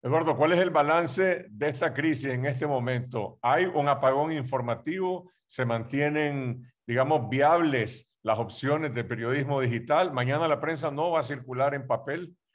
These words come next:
Eh, no se sabe si permitirá o no a sus trabajadores ingresar al periódico, pero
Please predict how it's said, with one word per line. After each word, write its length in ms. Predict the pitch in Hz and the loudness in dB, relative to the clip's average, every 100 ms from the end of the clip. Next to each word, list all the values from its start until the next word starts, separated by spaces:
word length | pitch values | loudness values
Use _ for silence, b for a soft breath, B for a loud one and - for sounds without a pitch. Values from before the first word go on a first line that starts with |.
| _ _ | _ _
Eh, 360 | - 120 120 117 | -2 0 0 -2
no 160 | 120 131 | 0 0
se 100 | 139 | -2
sabe 460 | 127 143 151 170 139 | 2 4 6 4 0
si 500 | - 127 120 117 - | -4 -4 -4 -6 -4
permitirá 680 | 131 120 123 123 113 120 147 | -2 -2 -4 -4 0 2 2
o 220 | 151 123 | 0 -6
no 380 | 117 135 156 - | -2 0 0 -2
a 80 | 117 | -6
sus 180 | 123 120 | -6 -8
trabajadores 680 | 110 110 110 113 135 160 147 b b _ | -2 0 2 2 0 -2 -6 b b _
ingresar 720 | 131 117 110 107 135 156 - | -4 -2 -2 2 4 4 0
al 200 | 110 110 | -4 -4
periódico, 680 | - 104 160 127 101 - 98 - | -4 -2 0 0 -2 -8 -10 -4
pero 480 | 120 117 110 98 | -2 0 0 -4